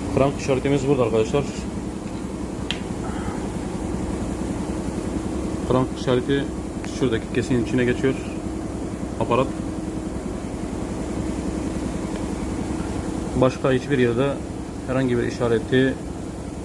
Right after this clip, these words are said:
ya da derecesi, numarası ve kesik yok zaten. Sadece buradaki kanala geçiyor.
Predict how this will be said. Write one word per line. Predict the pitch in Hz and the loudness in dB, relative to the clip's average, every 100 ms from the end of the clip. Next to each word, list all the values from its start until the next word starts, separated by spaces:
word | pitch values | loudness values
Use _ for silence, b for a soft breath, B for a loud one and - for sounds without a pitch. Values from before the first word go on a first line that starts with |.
| - - - - - - - - - - - | -6 -6 -6 -6 -6 -6 -4 -4 -4 -2 2
ya | 117 | 6
da | 117 120 - 120 | 6 6 4 4
derecesi, | 123 113 107 - 131 120 - | 4 4 0 2 4 4 2
numarası | 127 117 107 - 127 127 123 - - - - - - - - 120 | 2 4 2 0 0 0 -2 -6 -6 -6 -6 -6 -6 -6 -2 0
ve | 120 | 2
kesik | 123 120 127 - - - - - - - - - - - - - - | 2 2 0 -2 -6 -4 -4 -4 -4 -4 -6 -6 -6 -4 -4 -2 4
yok | 131 123 | 4 4
zaten. | 117 104 131 - - - - - - - - - - - - - - - - - - | 0 2 0 0 -6 -6 -6 -6 -6 -6 -6 -6 -6 -6 -6 -4 -4 -4 -2 -2 2
Sadece | 143 123 117 139 139 - | 4 4 4 2 2 0
buradaki | 139 123 120 131 - - - | 2 2 2 0 0 -4 0
kanala | 127 127 127 | 2 4 4
geçiyor. | 107 - | 4 2